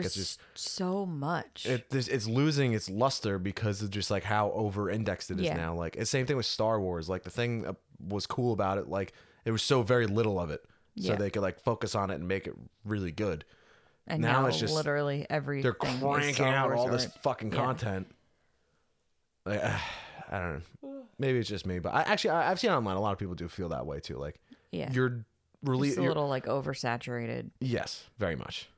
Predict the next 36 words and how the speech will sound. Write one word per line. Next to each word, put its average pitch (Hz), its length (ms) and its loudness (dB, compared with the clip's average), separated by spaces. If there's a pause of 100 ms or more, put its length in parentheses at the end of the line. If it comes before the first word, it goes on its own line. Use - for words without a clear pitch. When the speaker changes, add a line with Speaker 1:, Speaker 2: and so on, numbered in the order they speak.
(560)
Speaker 2:
That's - 180 2
Speaker 1:
And, 214 80 4
Speaker 2:
the - 20 2
word 208 60 4
I - 20 6
Speaker 1:
like, 185 80 2
Speaker 2:
was - 100 -6
looking - 160 -12
for. - 240 -14
Speaker 1:
that's 180 340 2
not, 185 340 4 (1400)
it 190 140 2
is 202 280 0
kind 156 320 -2
of 147 100 -4
a 165 60 0
negative, 151 580 -2 (440)
but 165 180 2
I 147 80 4
s-, - 340 -6
like, - 440 -2 (240)
I'm 170 160 0
not 156 260 0 (220)
meaning 160 400 0
it 135 140 -6
to - 80 -8
be 143 120 -2
a 131 40 -2
negative 127 440 -4
because 147 260 -2
I 139 80 0
still 151 480 0
love 147 440 0
the 151 100 -4
content 147 560 0
that, 143 260 -2